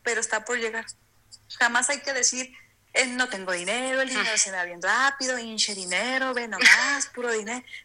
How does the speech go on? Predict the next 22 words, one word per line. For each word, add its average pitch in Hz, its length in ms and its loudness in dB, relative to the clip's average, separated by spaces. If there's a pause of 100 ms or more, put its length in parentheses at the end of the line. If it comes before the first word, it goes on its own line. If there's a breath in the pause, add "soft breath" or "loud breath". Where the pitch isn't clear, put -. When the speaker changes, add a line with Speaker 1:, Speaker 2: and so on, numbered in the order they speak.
Speaker 1:
¿sabes? 349 340 2 (240)
Entonces, 302 560 -4
por 311 140 -4
Speaker 2:
Sí. 269 80 2
Speaker 1:
favor, 302 380 0
hagan 311 360 2
un 320 140 -6
análisis 320 540 -4
de 262 120 -4
cómo 277 220 -2
le 285 100 0
hablan 277 220 0
al 262 80 0
dinero, 254 380 -4
y 214 100 -8
el 220 80 -6
dinero 226 280 -2
te 330 100 2
va 254 80 4
a 254 40 4
tratar 269 300 2
igual. 254 480 -2